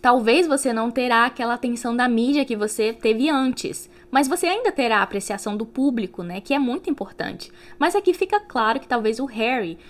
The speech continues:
fosse mais, né, apaixonado ali pela atenção da mídia que é de fato fazer um trabalho genuíno para as pessoas.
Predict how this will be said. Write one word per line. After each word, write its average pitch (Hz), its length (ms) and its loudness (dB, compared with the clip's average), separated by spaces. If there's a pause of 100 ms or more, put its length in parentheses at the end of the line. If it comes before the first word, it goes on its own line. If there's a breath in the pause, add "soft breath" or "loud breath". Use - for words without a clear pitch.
(180 loud breath)
fosse 247 340 2
mais, 285 600 8
né, 240 260 -6 (340)
apaixonado 254 840 0
ali 202 180 -4
pela 233 220 -2
atenção 233 560 -4
da 339 120 0
mídia 247 560 0 (380 loud breath)
que - 120 -8
é 294 120 2
de 320 180 0
fato 262 480 0
fazer 254 300 -2
um 262 80 -2
trabalho 233 680 -2
genuíno 262 840 0 (100)
para 226 160 -2
as 214 100 -6
pessoas. - 640 -8